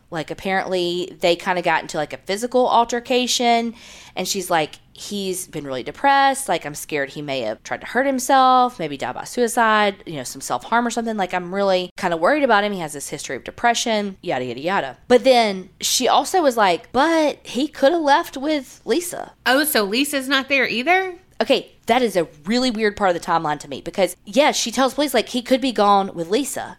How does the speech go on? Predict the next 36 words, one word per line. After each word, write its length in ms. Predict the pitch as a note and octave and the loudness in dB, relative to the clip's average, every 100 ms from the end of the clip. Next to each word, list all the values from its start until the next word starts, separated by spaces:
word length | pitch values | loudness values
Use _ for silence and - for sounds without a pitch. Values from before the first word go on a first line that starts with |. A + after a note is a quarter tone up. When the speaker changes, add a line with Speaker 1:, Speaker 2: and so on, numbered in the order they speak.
| - | -12
Speaker 1:
So 560 | - C#4+ B3 A3 G3 - | 2 6 6 6 2 -2
police 320 | - C4+ C4+ | 0 0 2
are, 120 | D#4 | 0
like, 200 | C4 G3+ | 2 2
trying 220 | - A#3 A#3+ | 2 0 0
to 60 | |
figure 320 | A#3 A3+ G#3 | 0 -2 2
out, 320 | F#3 F#3 F#3 F3 | 4 4 4 2
like, 260 | D3+ - - | -2 -4 -10
what 300 | D#3+ D3 - | -2 0 0
happened 440 | - D#4 D#4 C4 | 0 0 0 -2
to 60 | C#4 | 0
him 100 | C4 | 2
and 80 | |
all 80 | A#3+ | 2
that. 180 | A#3 G3+ A#3+ | 2 0 -2
I'm 100 | A#3+ | 0
kinda 240 | C#4+ C#4 | 0 2
jumping 300 | G#3+ A3+ A3+ | 2 2 0
around 320 | F#3 F#3 G#3+ | 2 2 4
right 180 | B3 B3+ | 2 0
here, 200 | A#3 C#4 | 2 2
but 220 | G#3 A3+ A3 | 2 2 2
eventually, 580 | G3 G#3 C4+ - D4 | 2 0 -2 0 0
though, 260 | A#3 G#3+ G3+ | 4 6 4
they 320 | F#3+ - A3 | 2 0 0
do 300 | G#3 - A3 | -2 -6 -6
find 460 | A#3+ - E3+ A#3 G3+ | -4 -2 0 0 -2
Lisa 300 | G#3+ - D4+ | -4 0 0
and 140 | G3 F3+ | 0 -2
she 220 | - C#4+ | 0 0
is 160 | C#4+ E3+ | -2 -4
back 480 | - F3 A#3+ A#3+ D3+ | -4 -2 -2 -4 -2
with 280 | G3+ G#3 | 0 0
the 200 | F#3 G3 - | -2 -4 -2
ex-husband. 840 | G3 - - - - - - A3+ | -2 -4 -4 -2 -2 -6 -12 -16